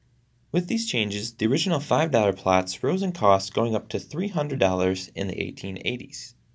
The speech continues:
As the quality increased in the cemetery, many of early Muskegon's most influential and wealthiest leaders started to reach old age and secured plots in the now beautiful cemetery.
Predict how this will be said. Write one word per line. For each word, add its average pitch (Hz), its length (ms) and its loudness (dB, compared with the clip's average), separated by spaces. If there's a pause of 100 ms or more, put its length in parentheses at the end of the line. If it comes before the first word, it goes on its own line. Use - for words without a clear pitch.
(960)
As 101 120 0
the 101 100 0
quality 156 360 2
increased 143 440 -4
in 151 80 -4
the 165 40 0
cemetery, 95 640 0
many 160 280 0
of 196 240 -4 (160)
early 160 180 4
Muskegon's 110 460 -2
most 101 240 -2
influential 120 800 -2
and 104 160 -8
wealthiest 175 420 -2
leaders 95 460 -2 (240)
started 127 340 -2
to 147 80 -2
reach 101 320 -4
old 113 320 0
age 92 400 -2 (180)
and 107 120 -4
secured 92 400 -4
plots 98 360 0
in - 140 -8
the 104 80 -2
now 92 240 0
beautiful 92 440 -6
cemetery. - 600 -4